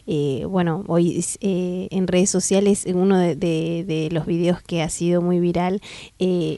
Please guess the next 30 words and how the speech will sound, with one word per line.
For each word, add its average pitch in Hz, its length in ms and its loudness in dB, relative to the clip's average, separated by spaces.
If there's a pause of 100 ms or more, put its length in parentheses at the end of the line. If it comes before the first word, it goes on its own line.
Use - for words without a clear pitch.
es 175 180 -4
comparar 180 600 0 (180)
jóvenes 196 600 4
de 170 160 0 (180)
que 175 160 -2
se, 156 520 0
se 180 140 -4
enlistaban 180 600 2
para 170 240 2
ir 175 140 2
a 175 80 2
pelear 180 300 2
en 185 80 2
las 175 120 0
Malvinas 202 680 4
versus 190 640 2 (240)
a 175 100 -4
jóvenes 190 460 4
que, 160 500 -2
que 165 140 -10
contaban 175 580 4
cómo 175 260 4
eran 175 220 6
floggers 190 800 8
o 170 80 2
por 160 220 -2
qué 170 100 0
se 170 140 0
hicieron 175 400 2
emos, 190 480 6